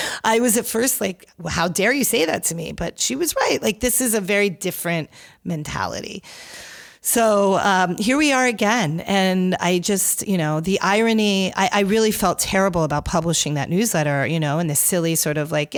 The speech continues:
"Hey, we already have a Gwyneth Paltrow meme and lots of TikToks talking about their love of the C E O of TikTok." And where I referenced the fact that, you know, while Congress was worried about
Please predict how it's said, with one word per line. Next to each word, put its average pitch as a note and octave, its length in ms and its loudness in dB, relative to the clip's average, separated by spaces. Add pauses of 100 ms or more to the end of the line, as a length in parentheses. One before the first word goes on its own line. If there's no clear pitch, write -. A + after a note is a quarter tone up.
"Hey, C4 180 0
we G#3+ 220 0
already A#3+ 220 0
have A#3+ 280 2
a F3+ 60 0
Gwyneth A3 300 -2
Paltrow G#3+ 380 -2
meme G#3 420 0
and F3 240 -2 (280)
lots A3 240 -2
of G#3 80 -4
TikToks - 560 -4
talking G3+ 340 -4
about F#3 280 -2
their F3 120 -2
love F#3+ 360 0
of F3 140 -4
the F#3 100 -4
C - 260 -2
E G3+ 160 2
O F3+ 120 2
of F3+ 80 -4
TikTok." F3 580 -2 (460)
And G#3+ 220 2
where G3 120 4
I F3+ 100 2
referenced G3+ 720 0
the F#3+ 80 -4
fact F3 300 -2
that, D3+ 300 -2
you F#3+ 120 0
know, D3+ 120 0
while E3+ 300 0
Congress E3+ 800 0
was D#3+ 480 -2
worried E3+ 480 2
about D3 580 0